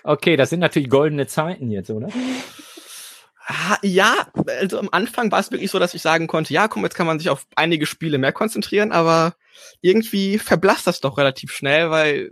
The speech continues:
Speaker 2: wie ich ja bereits, äh, angemerkt hab, ich war nie so der, der Gamer, der sich da großartig reingesteigert hat in Spiele. Ich war immer so eher so, der gesagt hat, „Ja, komm, ich kann ja mit meinen Kollegen was spielen“, und die regen sich auch immer tierisch auf, weil ich einfach nicht gut darin bin. Äh,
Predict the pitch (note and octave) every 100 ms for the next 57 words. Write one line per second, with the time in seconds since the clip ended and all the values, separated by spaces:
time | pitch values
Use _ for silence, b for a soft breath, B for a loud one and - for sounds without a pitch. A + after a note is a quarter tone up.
0 | - E3+ D3+ - D3 D3 - - C#3 C3+
1 | C#3+ - D#3 D#3 D3+ D#3 D3 C#3 - D3
2 | D#3 F3 E3 D3+ D3+ C#3+ C#3 C3+ D#3 E3
3 | D3 C#3+ C#3+ C#3 C#3+ C#3 - b b b
4 | - D3 F#3+ - D#3 D#3 - D3+ G#3+ E3+
5 | - C3+ B2+ - C3 - C#3+ C#3+ - C#3+
6 | D3 D#3 C#3+ C#3+ C#3+ C#3+ - D3 C#3 D3
7 | C#3+ C#3 C3 A#2+ - A#2+ A#2+ B2 b b
8 | b b - - E3+ E3+ E3 D#3 D#3 D3
9 | D3+ D#3+ D3 C3+ - E3+ G3 G3 D#3 C#3
10 | C#3 D#3 D3 D#3 D#3+ E3 - - F3 -
11 | C#3 D#3+ D3 C#3+ - D#3 - D3 - F3
12 | E3+ C#3 C3+ D3 G3 - b b b b
13 | b b _ - C#3+ C3+ C3+ C3